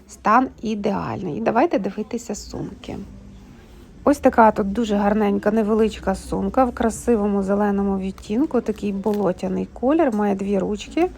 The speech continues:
Ось така ніби як пластикова у вигляді ланцюга і довга ручка. Але, на жаль, вона ось тут має пошкодження,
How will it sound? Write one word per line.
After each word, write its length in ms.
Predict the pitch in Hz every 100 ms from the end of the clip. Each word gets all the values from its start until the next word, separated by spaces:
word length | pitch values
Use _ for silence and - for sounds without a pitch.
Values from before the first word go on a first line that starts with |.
| - - - -
Ось 120 | 214
така 500 | - 202 220 208 196 190
ніби 340 | 214 208 214
як 180 | 214 208
пластикова 1000 | - 208 196 196 - 208 - 240 277 349
у 140 | 370
вигляді 440 | 202 214 196 196
ланцюга 640 | 208 208 208 - 220 247 330
і 160 | - 254
довга 420 | 196 135 - -
ручка. 380 | - - - 175
Але, 180 | 202 254
на 120 | 285
жаль, 200 | 214 233
вона 260 | 214 190 185
ось 120 | 185
тут 240 | - 269
має 300 | 185 180 202
пошкодження, 920 | 196 - 208 - - - - - 226